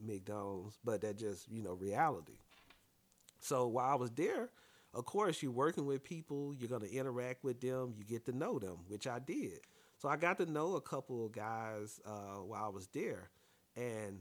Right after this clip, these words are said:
me being me, I was green at the time. One of the guys, we supposed to went,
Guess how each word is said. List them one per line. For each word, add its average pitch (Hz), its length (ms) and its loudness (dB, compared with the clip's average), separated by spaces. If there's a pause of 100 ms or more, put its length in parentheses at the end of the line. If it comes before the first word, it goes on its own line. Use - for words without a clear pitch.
me 170 260 2
being 160 420 4
me, 147 320 2
I 123 120 2
was 117 180 0
green 135 460 0
at 117 140 -4
the 113 80 -8
time. 113 640 -4 (640)
One 123 320 0
of 220 100 4
the 156 60 4
guys, 117 540 0
we 156 100 -4
supposed 151 840 -2
to 135 400 -2
went, 147 260 -2